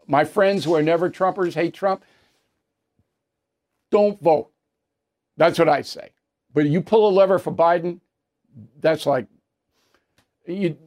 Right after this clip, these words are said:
the cliche is shooting yourself in the foot. You are. But you're shooting yourself in the head.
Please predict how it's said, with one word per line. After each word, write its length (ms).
the 160
cliche 480
is 80
shooting 320
yourself 420
in 80
the 60
foot. 360
You 240
are. 260
But 140
you're 80
shooting 220
yourself 300
in 60
the 60
head. 380